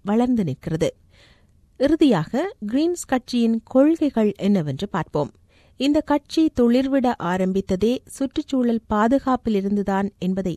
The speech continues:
ஆரம்பத்தில் பார்த்தோம். அன்று முதல் இன்று வரை சுற்றுச்சூழல் பாதுகாப்பு Greens கட்சியின் தாரக மந்திரமாக இருக்கின்றது.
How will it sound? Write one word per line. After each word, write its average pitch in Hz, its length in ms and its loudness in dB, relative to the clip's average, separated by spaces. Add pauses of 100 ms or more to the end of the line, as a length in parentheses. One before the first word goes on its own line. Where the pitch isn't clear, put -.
ஆரம்பத்தில் 196 540 -2
பார்த்தோம். 151 380 -4 (580)
அன்று 247 340 2
முதல் 180 400 -2
இன்று 202 280 2
வரை 190 400 -4
சுற்றுச்சூழல் 247 720 0
பாதுகாப்பு 190 760 -2 (140)
Greens 302 340 0
கட்சியின் 214 520 -2 (100)
தாரக 226 360 0
மந்திரமாக 165 600 -4
இருக்கின்றது. 160 540 -4